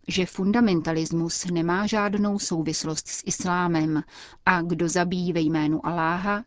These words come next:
jedná pouze sám za sebe. Redaktor francouzského listu položil také otázku, zda zobrazování Mohameda zakázané v islámu lze ospravedlnit svobodou projevu. Abdelgawad odpověděl, že muslimové s tím souhlasit nemohou.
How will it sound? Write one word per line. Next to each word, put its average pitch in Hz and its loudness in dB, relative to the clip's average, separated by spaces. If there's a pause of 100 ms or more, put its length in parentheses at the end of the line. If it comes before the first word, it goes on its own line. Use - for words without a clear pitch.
jedná 214 2
pouze 170 -2
sám 151 0
za 156 -2
sebe. 160 -2 (480)
Redaktor 180 0
francouzského 202 -2
listu 196 0
položil 175 0
také 165 -4
otázku, 165 -4
zda 170 0
zobrazování 175 0
Mohameda 170 -2
zakázané 165 -2
v - -10
islámu 175 -2
lze 196 -2
ospravedlnit 175 -4
svobodou 160 -2
projevu. 170 0 (420)
Abdelgawad 220 0
odpověděl, 190 2
že 185 0
muslimové 175 2
s - -4
tím 165 -2
souhlasit 156 -4
nemohou. 165 0